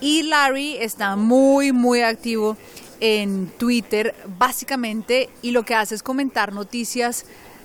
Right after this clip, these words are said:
de lo que pasa, porque él es uno de los grandes protagonistas de Downing Street. Yo me acuerdo de unas fotos de cuando David Cameron era primer ministro y lo criticaban que no se mostraba expresivo con el gato,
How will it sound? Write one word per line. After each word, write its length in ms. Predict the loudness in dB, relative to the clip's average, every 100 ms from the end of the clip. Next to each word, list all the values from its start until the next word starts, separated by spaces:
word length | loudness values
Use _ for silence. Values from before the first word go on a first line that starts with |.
| -8
de 160 | -2 -2
lo 100 | 0
que 100 | -2
pasa, 360 | 0 0 -2
porque 260 | -6 -4 -4
él 80 | -2
es 140 | -2
uno 160 | 0 2
de 80 |
los 180 | 2 0
grandes 340 | -2 -4 -4 -8
protagonistas 1000 | -6 -4 -2 -2 -4 -4 -2 -2 -4 -12 -8
de 380 | -2 0 0 0
Downing 360 | 0 -2 -2 -6
Street. 420 | -6 -2 0 0
Yo 100 | 0
me 60 | -2
acuerdo 300 | 0 0 0
de 100 | 0
unas 280 | -2 -4 -4
fotos 520 | -2 -2 -2 -6 -6 -16 -18 -8
de 100 | -6
cuando 240 | -4 -4 -4
David 300 | -4 -6 -6
Cameron 380 | -6 -2 -2 -2
era 160 | -2
primer 300 | -2 -4 -4
ministro 420 | -4 -4 -2 0
y 80 | 0
lo 140 | 0 -2
criticaban 580 | -6 -10 -4 -2 -2
que 140 | -4 -4
no 120 | -4
se 140 | -6 -6
mostraba 440 | -6 -6 -4 -4
expresivo 760 | -6 -4 -4 -2 -4 -4 -4 -8 -16 -20 -6
con 160 | -2 -2
el 160 | -4
gato, 520 | 0 0 0 -4 -6